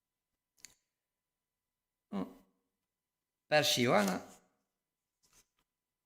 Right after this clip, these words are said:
один дев'ять. Дев'ятий вірш, перший розділ, дев'ятий вірш. Читаємо. «Коли ж ми визнаємо гріхи наші, то Він, будучи вірним і праведним,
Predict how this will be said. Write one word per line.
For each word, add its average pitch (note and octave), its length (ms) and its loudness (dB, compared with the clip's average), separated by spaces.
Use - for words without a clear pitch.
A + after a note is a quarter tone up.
один C#3 320 0
дев'ять. F#2+ 500 2
Дев'ятий C#3 420 -2
вірш, E3 260 -2
перший - 480 -6
розділ, D#3+ 300 -6
дев'ятий C3+ 360 -4
вірш. A2 220 -8
Читаємо. A2+ 520 0
«Коли F#3+ 360 6
ж D#3 120 2
ми D#3+ 120 4
визнаємо C#3+ 880 4
гріхи F#3 400 0
наші, G3 540 -2
то E3 120 -4
Він, F#3+ 240 2
будучи D#3 540 4
вірним G#3 600 4
і F3+ 80 0
праведним, F#3 760 6